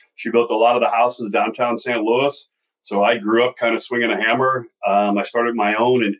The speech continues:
eighty-two. Um, went through McBride and Sons training with the, how to be a framer, how to be a finisher,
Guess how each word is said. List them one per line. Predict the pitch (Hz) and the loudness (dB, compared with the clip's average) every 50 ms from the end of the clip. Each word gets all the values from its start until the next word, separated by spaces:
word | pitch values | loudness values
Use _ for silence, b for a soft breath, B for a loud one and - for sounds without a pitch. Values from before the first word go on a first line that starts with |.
| - 107 | -2 -2
eighty-two. | 113 120 113 107 104 - - - 139 139 143 156 156 156 156 156 _ _ _ _ _ _ _ _ - 101 | 0 0 -2 -4 -6 -8 -6 -2 0 2 4 4 4 4 2 0 _ _ _ _ _ _ _ _ -8 -2
Um, | - 95 101 101 101 101 104 104 104 101 104 101 | 0 2 4 4 4 4 2 2 0 0 -2 -2
went | 110 117 117 | -2 -2 -2
through | - 123 123 | -2 -2 0
McBride | 120 113 - - - - 117 123 | 0 -2 -2 0 0 0 2 2
and | 127 120 | 0 -2
Sons | - - 127 123 123 127 123 123 117 104 - - - _ _ - | -4 -2 0 0 2 2 2 0 -2 -2 -6 -12 -16 _ _ -10
training | - - 127 127 123 127 127 123 120 117 113 | -6 -2 0 0 0 0 0 0 0 0 0
with | 113 107 - | -2 -2 -2
the, | 117 - | -2 0
how | 113 117 | 2 2
to | 117 113 | 2 2
be | 120 120 | 0 0
a | 117 | -2
framer, | - - 117 120 120 123 120 110 113 | -2 -2 -2 0 0 0 0 2 2
how | 113 | 0
to | 113 107 | 0 0
be | 113 117 113 | 0 0 0
a | - | 0
finisher, | - 120 117 120 117 - 123 120 117 113 110 | -2 -2 -2 -2 -2 -2 -2 -2 0 -2 -2